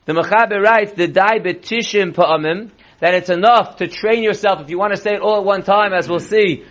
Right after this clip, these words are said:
you could do it ninety times. Ubishloshim Yom Yesh Yoser Mizeh.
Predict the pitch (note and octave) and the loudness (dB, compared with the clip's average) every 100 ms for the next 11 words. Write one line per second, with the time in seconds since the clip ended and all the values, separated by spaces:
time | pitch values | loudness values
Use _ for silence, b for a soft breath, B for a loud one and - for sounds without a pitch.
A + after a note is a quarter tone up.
0 | B E3 F3+ E3+ A3+ G#3+ F3 G3 A3+ G#3 | B -6 -2 -2 2 0 0 -2 -2 -2
1 | F#3 E3 D#3 F3+ A3+ - _ _ B B | 2 2 2 -4 -10 -18 _ _ B B
2 | A3+ G#3+ G3+ G3+ G#3 B3 B3+ - A3+ A3 | 0 2 0 0 2 2 2 -2 -4 0
3 | A#3+ B3 A3 G#3+ G3+ - F3+ G#3+ A#3+ A#3+ | 2 2 0 0 0 -2 0 2 2 0
4 | G#3 F#3 D3 D#3+ D#3+ G#3+ - | 0 0 0 0 0 -2 -10